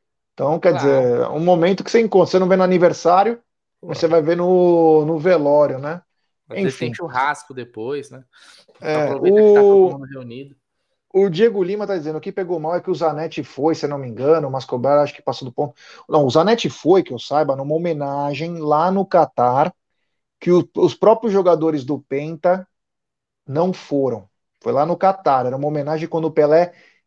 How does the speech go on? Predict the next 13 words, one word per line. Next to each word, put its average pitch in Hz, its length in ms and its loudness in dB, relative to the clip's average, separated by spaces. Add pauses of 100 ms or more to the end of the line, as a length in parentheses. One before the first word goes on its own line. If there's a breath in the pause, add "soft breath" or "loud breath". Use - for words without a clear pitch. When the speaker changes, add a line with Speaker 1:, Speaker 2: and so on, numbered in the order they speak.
Speaker 1:
estava 147 380 0
internado 139 600 0
já 139 180 -2
em 151 40 -6
estado 123 360 -2
grave. 151 460 0 (520)
É... 131 640 0
o 180 160 2
Gianni 254 280 2
Infantino 285 560 -4
veio 185 320 2
também, 151 400 -8 (340)
o, 123 1120 0